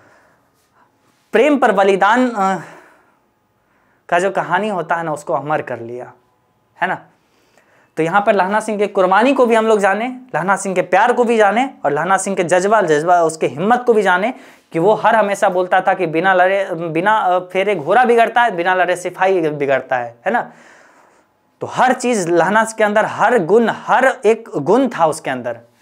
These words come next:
और आज वो शहीद हो गया युद्ध भूमि में, है ना? तो I think,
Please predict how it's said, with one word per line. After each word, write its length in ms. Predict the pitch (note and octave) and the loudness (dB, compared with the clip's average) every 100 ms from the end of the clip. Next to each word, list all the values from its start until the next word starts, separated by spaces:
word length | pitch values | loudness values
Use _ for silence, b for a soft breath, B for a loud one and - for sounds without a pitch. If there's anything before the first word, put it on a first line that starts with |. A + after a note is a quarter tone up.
| b b b b | b b b b
और 140 | C#3+ C#3+ | -4 2
आज 240 | D#3+ E3 | 2 2
वो 260 | E3+ A#3 - _ - | -2 -10 -12 _ -12
शहीद 320 | C3+ C3+ C3+ | -10 -10 -8
हो 120 | B2 | -10
गया 280 | A#2 C3 - _ _ _ _ _ - | -10 -16 -20 _ _ _ _ _ -14
युद्ध 140 | B2 | -14
भूमि 340 | A#2 A#2 A#2 A#2+ | -14 -16 -18 -20
में, 140 | A#2+ _ _ _ _ _ _ - | -20 _ _ _ _ _ _ -6
है 60 | E3 | -6
ना? 100 | E3 - _ _ _ _ _ _ _ _ b b b - | -6 -12 _ _ _ _ _ _ _ _ b b b -6
तो 60 | C#3 | 0
I 140 | F#3 | 0
think, 260 | G3 C4 | 0 -6